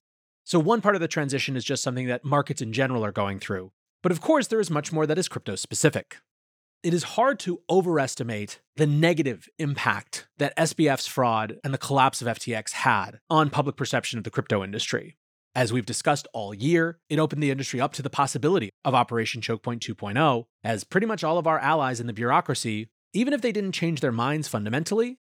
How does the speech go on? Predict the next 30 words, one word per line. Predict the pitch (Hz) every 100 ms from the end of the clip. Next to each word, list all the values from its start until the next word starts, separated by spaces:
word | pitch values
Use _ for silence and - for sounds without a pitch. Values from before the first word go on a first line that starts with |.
| _ -
moved | 113 240 -
aside | - 190 156
and | 131
let | 147
the | 143
most | 139
virulent | 107 156 160 156
critics | - 175 -
come | - 190
at | 165
us | 117 -
because | 117 151 110
were | 123
they | 120
really | 101 127
going | 143 127
to | 113
stick | 135
their | 123
neck | 101 110
out | 131 -
for | 175 170
us | -
after | 107 - 104
what | 113
had | 113
just | 101 -
happened? | 120 175 220 - _ _ _
Likewise, | 160 247 - 165 131 113
though, | 113 107 113